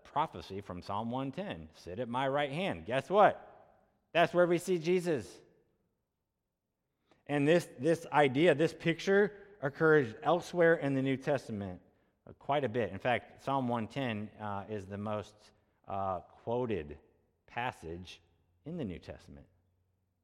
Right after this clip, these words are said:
This, this, this one right here, over and over. The Lord, why?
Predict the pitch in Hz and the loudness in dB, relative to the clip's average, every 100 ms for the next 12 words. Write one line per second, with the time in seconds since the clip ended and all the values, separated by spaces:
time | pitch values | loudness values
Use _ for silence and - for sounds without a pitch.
0 | _ 113 - 123 - _ _ 139 156 - | _ -18 -12 -12 -12 _ _ -6 -6 -10
1 | 73 _ _ - 127 151 - - - _ | -16 _ _ -10 -6 -4 -6 -8 -20 _
2 | _ _ - 135 143 147 101 117 123 139 | _ _ -4 0 2 2 0 0 2 2
3 | 107 180 101 | 4 4 4